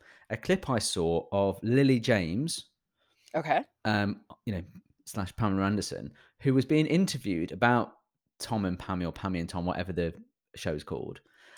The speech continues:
Speaker 2: <laughs> Okay.
Speaker 1: And she responded in an American accent. She was ta-, was talking in an American accent. And she was like, "Stop, stop, Lily, you're English." <laughs> But she'd been in character for so long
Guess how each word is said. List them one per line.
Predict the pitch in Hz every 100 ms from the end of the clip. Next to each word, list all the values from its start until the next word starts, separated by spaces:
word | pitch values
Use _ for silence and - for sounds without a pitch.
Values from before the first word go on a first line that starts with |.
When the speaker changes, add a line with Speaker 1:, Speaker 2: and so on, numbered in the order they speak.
| -
Speaker 2:
<laughs> | - -
Okay. | -
Speaker 1:
And | 135 147 147
she | 294 160
responded | 170 - 175 214 190 110 98 98
in | 120
an | 127
American | 139 135 127 143
accent. | 151 - - 82 -
She | -
was | 135 135
ta-, | 160 -
was | -
talking | - 165
in |
an | 151
American | 139 139
accent. | 127 - 117
And |
she | 139
was | 147
like, | 147
"Stop, | - 302 415 -
stop, | - 302 - 180
Lily, | 208 214
you're | 190 -
English." | 196 208 147 - 101 107 - - - -
<laughs> | 202 -
But | 147 135
she'd | 170 202 220 220
been | 156 156 143
in | 131
character | 131 156 156 135
for | 113 113
so | - 131
long | 127 127 110 - 90